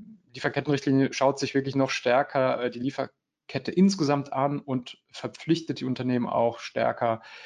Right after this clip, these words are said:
nimmt sie stärker in die Verantwortung für die gesamte Lieferkette und nicht immer nur für den direkten, ähm,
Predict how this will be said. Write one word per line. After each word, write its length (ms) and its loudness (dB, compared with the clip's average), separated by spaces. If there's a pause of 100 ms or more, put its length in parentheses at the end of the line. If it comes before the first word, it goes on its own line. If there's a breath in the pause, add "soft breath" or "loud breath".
(180 loud breath)
nimmt 180 4
sie 100 -2
stärker 220 0
in 60 0
die 80 2
Verantwortung 420 -4
für 80 -18
die 80 -6
gesamte 460 0
Lieferkette 480 -2
und 80 4
nicht 140 0
immer 140 0
nur 120 2
für 80 -14
den 140 2
direkten, 680 -2
ähm, 680 -12